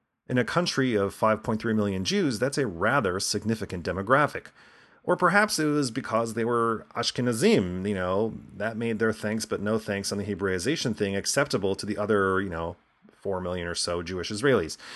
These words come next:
Although, as many Russian Olim will tell you,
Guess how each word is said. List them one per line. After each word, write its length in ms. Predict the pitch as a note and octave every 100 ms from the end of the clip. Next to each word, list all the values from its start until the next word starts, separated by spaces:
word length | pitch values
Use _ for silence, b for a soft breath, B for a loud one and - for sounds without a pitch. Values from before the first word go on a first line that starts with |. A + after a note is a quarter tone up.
| B B
Although, 440 | - C#3+ D3+ D#3+ D3+ B
as 140 | B2+ C3
many 180 | F3+ E3
Russian 300 | C3+ - B2+
Olim 200 | A2+ A2
will 100 | G#2+
tell 260 | - G3+
you, 260 | D3 G2